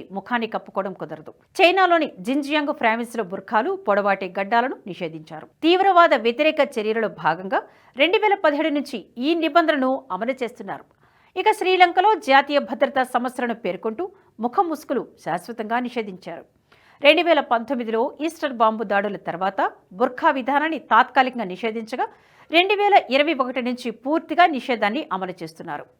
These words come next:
తజకిస్తాన్ ముస్లింలు ఎక్కువగా నివసించే దేశం అయినప్పటికీ బహిరంగ ప్రదేశాల్లో హిజాబులు నిషేధించబడ్డాయి. రెండు వేల ఇరవై నాలుగు నుంచి ఇది అమల్లోకి వచ్చింది. ఓషియానియా, ఆస్ట్రేలియా వంటి దేశాల్లో నిర్దిష్ట సంస్థలు, ప్రదేశాలలో ఫేస్ బుర్ఖాలపై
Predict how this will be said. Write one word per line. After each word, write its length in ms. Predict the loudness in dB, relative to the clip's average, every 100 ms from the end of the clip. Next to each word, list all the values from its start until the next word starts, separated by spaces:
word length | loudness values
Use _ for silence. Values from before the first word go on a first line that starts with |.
| _ _ _ 8
తజకిస్తాన్ 580 | 8 6 -2 2 4 4
ముస్లింలు 380 | 0 -2 0 0 -2 -2
ఎక్కువగా 280 | 0 0 0
నివసించే 380 | -4 -10 -8 -6 -8
దేశం 200 | -10 -12 -12
అయినప్పటికీ 420 | -10 -10 -6 -6 -8 -14 _ _ 0
బహిరంగ 320 | 2 2 0 -2
ప్రదేశాల్లో 500 | -4 -4 -2 -2 -2 -4
హిజాబులు 420 | -2 2 2 0 -6 -8
నిషేధించబడ్డాయి. 760 | -8 -8 -10 -12 -12 -12 -14 _ _ 0
రెండు 200 | 2 2 2
వేల 160 | 4 4 4
ఇరవై 200 | -2 -2 0
నాలుగు 220 | 0 0 -4
నుంచి 200 | -8 -8 -8 -8
ఇది 120 | -2 -2
అమల్లోకి 360 | 0 -4 -6 -8
వచ్చింది. 320 | -12 -16 -18 -20 6 10
ఓషియానియా, 580 | 10 8 0 2 2 2 4 2
ఆస్ట్రేలియా 360 | 2 0 -2 -2
వంటి 180 | -4 -4 -4
దేశాల్లో 320 | 0 0 -2 -4
నిర్దిష్ట 340 | -8 -10 -10 -10
సంస్థలు, 400 | -10 -12 -8 -6 -6 -8
ప్రదేశాలలో 580 | -6 -6 -4 -4 -4 -6 -10 _ _
ఫేస్ 280 | 4 4 2 -8 -10
బుర్ఖాలపై 480 | -4 -2 -2 -2